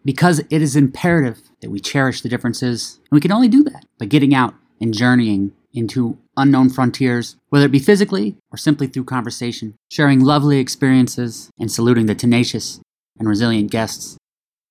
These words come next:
We have a brilliant, brilliant episode for you today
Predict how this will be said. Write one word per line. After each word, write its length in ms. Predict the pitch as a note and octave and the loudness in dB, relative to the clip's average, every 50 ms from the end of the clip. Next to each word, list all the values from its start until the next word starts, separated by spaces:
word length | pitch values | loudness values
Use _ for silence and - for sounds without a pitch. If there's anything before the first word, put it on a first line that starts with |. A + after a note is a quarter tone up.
| _ - | _ -2
We 80 | F#3+ | -2
have 100 | G3+ F3 | 0 0
a 40 | F3+ | 0
brilliant, 500 | C#3+ - B2+ C3 C#3 C#3 C3+ C3 - - | -2 0 2 2 2 2 2 0 -2 -2
brilliant 380 | - B2+ C3 C3 C3 A#2 B2+ - | -2 0 2 2 0 -2 -2 -6
episode 480 | A#2 - A2 G2+ - G#2 G#2 G#2+ G#2 | -8 -8 -8 -10 -6 -6 -6 -6 -6
for 180 | - - A#2 A#2+ | -6 -6 -4 -4
you 60 | A#2 | -2
today 460 | A2 G#2 G#2+ G#2+ G#2+ G#2+ G#2 G2+ - | -2 -2 -2 -2 -2 -2 -4 -6 -8